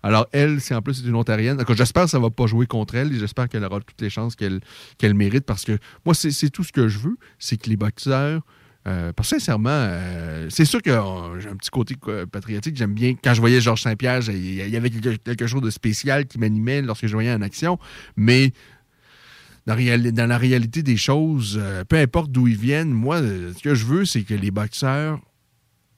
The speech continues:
méritent ce qu'ils ont, que, qu'on, qu'on leur donne les opportunités qu'ils vont chercher, euh, et, et que ce soit pas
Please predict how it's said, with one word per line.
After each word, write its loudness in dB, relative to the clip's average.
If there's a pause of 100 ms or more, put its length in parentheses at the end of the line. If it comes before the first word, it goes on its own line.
(380)
méritent 4
ce -8
qu'ils -2
ont, -4 (320)
que, -6
qu'on, -10
qu'on -2
leur -2
donne 4
les 2
opportunités -2
qu'ils 0
vont 0
chercher, -6 (380)
euh, -6
et, -10
et -4
que -8
ce -6
soit -2
pas 0